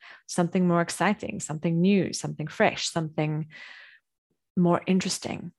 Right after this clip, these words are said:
And we give in to that distraction, which effectively means we're procrastinating on the task that we had set to do.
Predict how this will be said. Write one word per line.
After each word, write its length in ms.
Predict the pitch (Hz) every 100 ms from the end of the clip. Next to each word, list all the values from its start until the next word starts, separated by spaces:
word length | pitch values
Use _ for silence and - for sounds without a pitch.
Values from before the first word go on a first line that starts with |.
| -
And 100 | 170
we 100 | 160
give 360 | 160 180 175 165 -
in 280 | 190 165
to 140 | 151 170
that 180 | 151 -
distraction, 680 | 151 165 160 - 165 - -
which 520 | 180 165 - - - _ _ _
effectively 520 | 190 - 170 180 165 156
means 260 | 156 151
we're 100 | 156
procrastinating 880 | - 170 220 233 - 185 156 156 147
on 80 | 135
the 80 | 143
task 360 | - 143 147
that 140 | 151 147
we 120 | 147
had 220 | 147 147
set 240 | - - -
to 100 | -
do. 160 | -